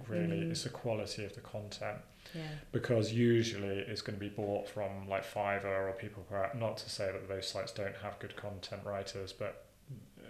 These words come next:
Speaker 1: if you're paying
Speaker 2: As a whole,
Speaker 1: five to ten dollars
Speaker 2: yeah.
Speaker 1: for someone to write a piece of content, the quality isn't gonna be there.
Speaker 2: Mm.
Speaker 1: Whereas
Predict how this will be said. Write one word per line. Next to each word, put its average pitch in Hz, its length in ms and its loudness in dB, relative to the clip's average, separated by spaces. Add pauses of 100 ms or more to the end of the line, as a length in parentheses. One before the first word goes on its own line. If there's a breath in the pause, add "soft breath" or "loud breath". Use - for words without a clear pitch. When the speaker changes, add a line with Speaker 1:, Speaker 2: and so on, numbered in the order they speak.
(140)
Speaker 1:
if 139 160 -6
you're 107 80 -2
paying 107 380 0
Speaker 2:
As 101 120 -6
a 160 60 0
whole, - 160 -2
Speaker 1:
five 110 280 10
to - 120 2
ten 107 280 2
dollars 95 600 2
Speaker 2:
yeah. - 760 -18
Speaker 1:
for 117 80 0
someone 104 300 0
to 104 100 -4
write 101 180 4
a - 40 -2
piece - 240 -2
of - 60 -6
content, 101 360 -2
the 107 60 -4
quality 101 500 0
isn't 95 200 -6
gonna 98 120 -4
be 101 100 -2
there. 101 240 2
Speaker 2:
Mm. 110 140 -6
Speaker 1:
Whereas 95 400 4